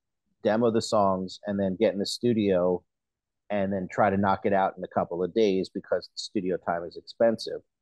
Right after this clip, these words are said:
Well, in this particular case, um, studio time wasn't as much of an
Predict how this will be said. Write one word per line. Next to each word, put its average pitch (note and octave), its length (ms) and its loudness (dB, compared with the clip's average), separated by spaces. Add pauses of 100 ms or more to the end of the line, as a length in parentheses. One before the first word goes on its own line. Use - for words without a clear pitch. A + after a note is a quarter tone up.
(380)
Well, G#2 220 2
in G#2+ 160 -2
this A#2 160 2
particular G2 560 -2 (100)
case, E2+ 440 -4 (760)
um, F2+ 460 0 (420)
studio B2 400 2
time G2+ 260 0
wasn't F#2+ 240 0
as E2+ 120 -8
much F#2+ 240 -2
of E2 100 -4
an F2 120 -10